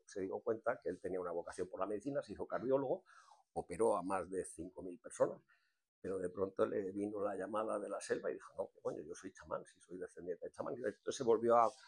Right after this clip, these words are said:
a México, aunque no está en el Centro Profundo, sino que está en D F. Entonces tiene un libro que se llama Los Cuatro Acuerdos, que es muy famoso, súper interesante, pero sacó luego uno nuevo que se llama El Quinto Acuerdo.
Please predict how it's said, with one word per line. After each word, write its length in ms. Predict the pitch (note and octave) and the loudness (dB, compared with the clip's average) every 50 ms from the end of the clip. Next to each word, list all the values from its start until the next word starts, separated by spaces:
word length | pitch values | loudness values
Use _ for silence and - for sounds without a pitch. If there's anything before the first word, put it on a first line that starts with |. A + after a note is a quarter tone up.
| - - - _ _ _ _ _ _ _ _ _ _ _ _ _ _ _ | -20 -20 -20 _ _ _ _ _ _ _ _ _ _ _ _ _ _ _
a 80 | A#2+ | 12
México, 400 | B2 D3+ C#3+ D3+ - C#3+ C3+ D3+ | 12 12 12 12 10 8 10 10
aunque 180 | C3+ A2+ - G2+ | 8 10 8 4
no 140 | G2 G#2+ G#2 | 4 4 4
está 260 | - - A2 G#2+ G#2 | 4 0 0 0 2
en 120 | G2 G2 | 2 2
el 120 | G2 F#2+ G2 | 0 0 0
Centro 260 | G#2 G2+ G2 G#2+ G#2 | -2 -2 -2 -2 -2
Profundo, 320 | G2 G2 F#2 G#2 G2 F#2+ | -2 -2 -2 -2 -2 -2
sino 220 | - F2 E2+ F2 F2 | -4 -4 -6 -8 -8
que 80 | F2 | -8
está 180 | - - - F2+ | -8 -8 -6 -8
en 100 | E2+ E2 | -8 -6
D 80 | D#2 - | -8 -10
F. 120 | - F#2+ | -10 -10
Entonces 260 | F2 - B2+ A#2 - - | -2 2 2 2 4 4
tiene 200 | B2+ C3+ C3+ B2+ | 4 6 6 4
un 140 | B2+ B2 B2+ | 4 2 2
libro 300 | C#3 C#3+ C3 G#2 G2+ - | 2 2 2 2 0 -2
que 100 | F#2 F2+ | -4 -4
se 100 | - G#2 | 2 2
llama 160 | A2 A2+ A2+ | 4 4 4
Los 140 | G2+ - - | 0 0 -2
Cuatro 240 | - F#2+ - - G2 | -6 -6 -2 -2 -4
Acuerdos, 460 | - - C3+ B2+ B2+ - - - - | 6 10 10 10 10 8 2 -8 -8
que 140 | - E2 D#2+ | -10 -8 -8
es 40 | |
muy 160 | F#2+ F#2+ F2+ - | -8 -8 -10 -6
famoso, 380 | - G2+ A2 C3+ B2+ - G#2+ | -4 0 0 0 0 0 -2
súper 260 | - G#2 G2 - G#2+ | -2 -2 -2 0 0
interesante, 460 | A#2 A#2 C3+ B2 A2 C3 C#3 A#2+ C3 G#2 | 0 2 2 2 4 2 4 4 2 0
pero 180 | G#2+ F#2 - | 0 0 -2
sacó 300 | - - - - - B2+ | -2 -4 -4 0 4 4
luego 180 | B2 B2 B2 A#2+ | 6 6 6 4
uno 260 | B2+ B2 A#2 A#2 B2 | 4 4 4 4 8
nuevo 200 | A#2+ A#2+ B2 B2+ | 8 8 8 6
que 80 | B2+ - | 4 0
se 80 | A2+ | -2
llama 160 | A2+ A#2 A2+ | 0 0 0
El 80 | G2+ F#2+ | -2 -2
Quinto 280 | - G#2+ G2 - - - | -4 -8 -8 -6 -6 -8
Acuerdo. 440 | - - F2+ D#2 D2+ D2+ D#2+ - | -8 -6 -10 -12 -10 -10 -12 -14